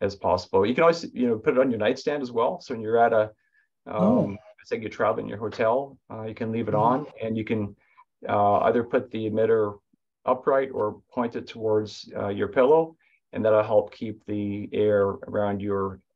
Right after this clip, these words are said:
Speaker 1: uh, pillow, uh, cleaner as well. So, um, how do you tell if air tamer is working? It, it flashes on the back of the unit to tell you that it's, it's working. So you can see the, um, the green flashing light on the back.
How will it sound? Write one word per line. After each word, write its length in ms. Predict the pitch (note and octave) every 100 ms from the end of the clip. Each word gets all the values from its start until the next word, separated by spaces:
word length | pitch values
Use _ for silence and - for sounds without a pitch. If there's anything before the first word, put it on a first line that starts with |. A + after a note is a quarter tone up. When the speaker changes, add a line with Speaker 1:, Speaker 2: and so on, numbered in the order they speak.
| -
Speaker 1:
uh, 160 | G2 G2+
pillow, 460 | C#3 A2 G2+ G2 -
uh, 180 | F#2 F#2
cleaner 420 | - G2+ G2+ -
as 140 | -
well. 280 | - G1+ -
So, 480 | - A2+ G2+ G2 G2+ - - _ - -
um, 500 | G#2+ G#2 G2 - - _ -
how 140 | D3
do 60 | D#3
you 60 |
tell 360 | D#3+ F3 D#3+ D3
if 60 | C#3
air 140 | C#3+
tamer 280 | D3+ C#3+ C3+
is 120 | C3
working? 600 | D3 D3+ D#3 D3+ D3 C#3+ _ _ _ -
It, 200 | B2 B2
it 120 | D3 -
flashes 500 | - A#2+ D3 D#3+ D3
on 80 |
the 80 | B2+
back 260 | A2+ B2 -
of 80 | D3
the 60 |
unit 320 | D3+ D#3+ F3+
to 120 | - -
tell 160 | C#3
you 80 | B2+
that 160 | B2 A#2+
it's, 300 | A#2+ - -
it's 160 | - -
working. 360 | B2 C3 - -
So 200 | - A#2
you 100 | B2
can 120 | A#2+
see 220 | - C3+
the, 240 | B2 A#2 - _ _ _ _ _ _ -
um, 420 | A2+ A2 G2+ G2 - _ _ -
the 40 |
green 380 | - C3+ C3 B2+
flashing 400 | C3 A#2 A#2+ A#2
light 300 | A2+ D3+ - _ _ _ _ B2+
on 100 | C3
the 80 |
back. 400 | B2+ C#3 F3 F#3+